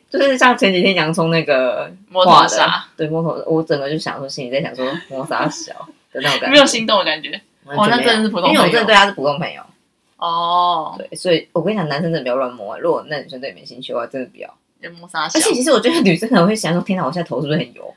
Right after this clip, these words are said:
Speaker 2: <laughs>
Speaker 1: 就是我虽然没有很喜欢那男生，可是我可能现在想说，就是形象问题。我想说：“哎，我头现在，”因为有时候晚上头<laughs> 有，就是拜托不要乱摸，很尴尬。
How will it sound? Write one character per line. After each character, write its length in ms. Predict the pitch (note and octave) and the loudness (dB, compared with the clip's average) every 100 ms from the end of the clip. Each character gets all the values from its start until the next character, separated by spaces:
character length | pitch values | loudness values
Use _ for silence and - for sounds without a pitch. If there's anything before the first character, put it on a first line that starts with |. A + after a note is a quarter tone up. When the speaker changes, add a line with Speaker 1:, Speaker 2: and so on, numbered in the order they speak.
| - | 2
Speaker 2:
<laughs> 0 | - C#5+ - D4+ | 4 6 8 8
Speaker 1:
就 120 | D4 | 10
是 300 | F#4 A#4+ - _ | 10 8 6 _
我 180 | - G3 | 2 4
虽 140 | B3+ D4+ | 8 6
然 100 | A3+ | 8
没 80 | |
有 80 | A3+ G#3+ | 6 6
很 120 | G3+ | 6
喜 80 | - | 6
欢 100 | F3 | 4
那 80 | G3+ | 4
男 180 | F3 F3+ | 4 4
生， 120 | F#3 | 4
可 80 | G#3+ | 4
是 100 | C#4 | 4
我 80 | |
可 60 | A#3+ | 6
能 160 | A#3 D4 | 4 4
现 120 | B3+ | 0
在 160 | B3 | 0
想 40 | A#3+ | 0
说， 160 | C4 | 0
就 120 | C4 C#4+ | -2 0
是 320 | C#4 A3 G#3+ | 0 0 -4
形 320 | - F#3 F3+ | 0 2 2
象 300 | B3+ G3 E3+ | 4 2 2
问 180 | G3 D#3+ | -2 -2
题。 140 | D#3+ | 0
我 40 | F#3+ | -2
想 100 | F#3 | -2
说 80 | G3 A#3+ | -4 -2
：“哎， 80 | |
我 120 | A#3+ D#3+ | 0 0
头 160 | C#3 | 0
现 120 | D#3+ | 0
在，” 60 | F#3 E3+ | 0 0
因 60 | D#4 | 0
为 180 | D4 F3+ | 2 4
有 40 | |
时 60 | G3 | 4
候 100 | A#3 | 4
晚 200 | D#3+ - | 2 0
上 180 | F3+ E3 A3 | -2 0 2
头 140 | B2 | 2
<laughs> 40 | F3 E3 - - B3+ - - D#5 - - D4+ - _ A4 - - | 0 -4 -6 -6 -4 6 8 8 6 4 4 2 _ -14 -14 -4
有， 100 | - | 6
就 640 | A#3 - - F#5 F5+ - B4+ | 8 8 4 2 2 4 2
是 140 | C5+ | 2
拜 60 | C#5 B4 | 6 8
托 40 | B4+ B4 | 8 8
不 60 | |
要 960 | A4+ B4 C5+ A4+ G#4+ A4 A#4 - - E4+ | 6 8 8 6 4 2 0 -4 -4 -4
乱 40 | |
摸， 100 | C#4+ - _ _ _ _ - | -4 -12 _ _ _ _ -2
很 180 | C#4+ | 0
尴 220 | C4 F#4+ G4 | 2 2 2
尬。 280 | G#4 C3+ | 2 2